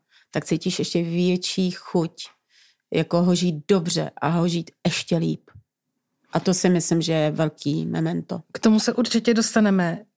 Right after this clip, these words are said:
Speaker 2: A já ještě, než se pustíme do té další části,
Speaker 1: Mhm.
Speaker 2: právě o tom,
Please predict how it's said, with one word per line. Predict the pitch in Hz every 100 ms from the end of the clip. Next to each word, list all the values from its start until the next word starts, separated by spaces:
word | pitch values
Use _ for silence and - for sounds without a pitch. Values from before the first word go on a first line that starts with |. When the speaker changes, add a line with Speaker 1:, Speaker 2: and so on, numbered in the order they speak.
| -
Speaker 2:
A | 208 190 185
já | 185 190 180 180 151
ještě, | - - 214
než | 208
se | 233
pustíme | 220 - 214 208
do | 202
té | 214 226
další | 208 202 247
části, | 233 233 208 - 165
Speaker 1:
Mhm. | 226 269 - - - 156
Speaker 2:
právě | 151 196 202 196
o |
tom, | 208 208